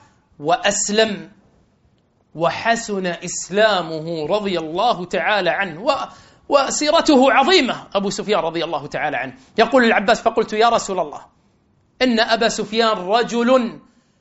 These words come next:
يحب هذا الفخر.'" يعني لابد يكون له، مو الفخر البغي، إن تكون له منزلة في قريش.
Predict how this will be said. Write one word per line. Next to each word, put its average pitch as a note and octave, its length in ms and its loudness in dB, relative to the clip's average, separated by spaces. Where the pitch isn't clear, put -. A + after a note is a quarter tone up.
يحب G3+ 480 -4
هذا A3+ 400 2
الفخر.'" F#3 340 -4
يعني F#3 220 -4
لابد D#4 340 0
يكون C#4 260 -4
له، C#4+ 300 0
مو C#4 100 2
الفخر - 580 0
البغي، G#3 520 0
إن G4 260 2
تكون D#4 300 4
له C4+ 220 4
منزلة D4 680 4
في F4+ 100 4
قريش. - 540 -8